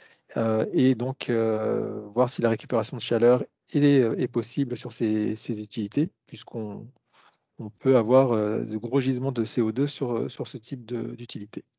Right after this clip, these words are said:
Euh, après, on analyse aussi tout ce qui est éclairage. Euh, donc, l'éclairage aujourd'hui, euh,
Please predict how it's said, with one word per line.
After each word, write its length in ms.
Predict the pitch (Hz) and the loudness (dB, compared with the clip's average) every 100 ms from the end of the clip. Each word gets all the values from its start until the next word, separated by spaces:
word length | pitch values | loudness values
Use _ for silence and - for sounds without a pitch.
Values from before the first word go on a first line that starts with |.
| _ _ _ _ _ _ _ _ _ - - _ - | _ _ _ _ _ _ _ _ _ -20 -20 _ -2
Euh, 500 | 110 110 107 107 - | 2 2 2 0 2
après, 400 | 147 - 156 151 | 0 4 6 8
on 960 | 151 139 131 131 127 127 123 123 123 123 | 6 2 -4 -4 -4 -4 -4 -6 -4 0
analyse 380 | 135 135 135 131 | 4 6 4 2
aussi 260 | 135 156 | -2 -6
tout 120 | 139 | -10
ce 100 | - | -8
qui 80 | - | -4
est 100 | 143 | -2
éclairage. 520 | 135 - 123 131 233 254 - - _ _ - _ - | -2 2 2 4 2 -2 -10 -20 _ _ -20 _ -8
Euh, 280 | 120 117 110 | -4 -2 -2
donc, 240 | 113 127 | -4 -2
l'éclairage 600 | - - 135 127 135 127 | -2 4 4 6 4 2
aujourd'hui, 520 | 120 120 120 131 135 131 | -2 -2 -2 -2 0 2
euh, 720 | 117 110 110 110 113 - | 2 2 0 -2 -2 -4